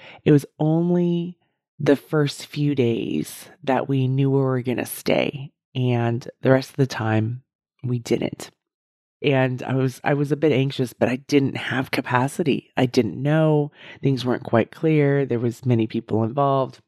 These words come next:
And so it was like your basic shit show. And then it was the swirl of there was work to do there. There was remote work that needed to get done.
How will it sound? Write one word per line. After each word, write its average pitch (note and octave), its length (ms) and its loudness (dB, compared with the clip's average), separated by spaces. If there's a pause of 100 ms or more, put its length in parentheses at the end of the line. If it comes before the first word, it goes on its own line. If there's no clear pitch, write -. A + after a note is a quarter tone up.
(360)
And E3 260 0
so F3 400 0 (720)
it C4 60 0
was D4+ 220 2
like C#4+ 240 0
your A#3 100 2
basic C3+ 340 0
shit - 240 2
show. - 320 -2 (800)
And G#3+ 180 2
then C4 160 4
it C#4 100 0
was A3+ 160 0
the G3 100 0
swirl D#3+ 460 2
of B2 320 0
there C3 160 2
was B2 200 0
work D#3 300 2
to F3+ 100 -2
do C3 180 4
there. D3+ 560 2
There C#3 140 -2
was B2 440 0
remote C#3 420 2
work D#3 460 0
that C3 260 2
needed B2+ 320 0
to C3 80 -6
get - 240 0
done. A#2+ 480 0